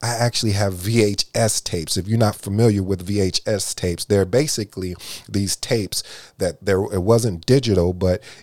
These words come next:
you would just take your camera recorder and you would create a, um, and just basically record yourself. And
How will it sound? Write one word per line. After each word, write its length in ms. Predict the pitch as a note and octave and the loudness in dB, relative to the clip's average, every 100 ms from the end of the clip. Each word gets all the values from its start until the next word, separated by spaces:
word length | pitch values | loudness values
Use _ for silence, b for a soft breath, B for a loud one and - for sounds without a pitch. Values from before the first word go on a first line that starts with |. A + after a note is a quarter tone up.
| B - | B -2
you 100 | G#2+ | 2
would 100 | G2 | 2
just 180 | G2+ F2 | 0 0
take 280 | - A#2 - | 0 0 0
your 80 | G2+ | -4
camera 400 | - D3 C#3+ G#2 | 0 0 0 -4
recorder 580 | - F#2+ F2+ F2+ F#2 - | -2 0 2 0 -2 -4
and 400 | F2+ F#2 F#2 F2 | -2 0 0 -2
you 160 | F#2+ F#2+ | -2 -2
would 160 | F2 - - | -4 -8 -12
create 300 | - A2+ G2+ | -2 0 2
a, 320 | F2+ F2 - | -2 -6 -6
um, 420 | F2+ F2 F2 E2 - _ _ _ _ _ _ - - | -4 -4 -6 -10 -20 _ _ _ _ _ _ -6 0
and 160 | G#2 | 2
just 160 | F2+ E2 | 2 2
basically 380 | G#2 G#2 G2+ F#2+ | 2 2 -2 -2
record 540 | F2+ D#2+ A#2 C3+ G#2 | -4 -2 2 2 2
yourself. 440 | E2+ - E2 D#2 - B B B B B - | -2 -2 -4 -6 -10 B B B B B 0
And 320 | A2+ G2+ G2+ | 4 4 0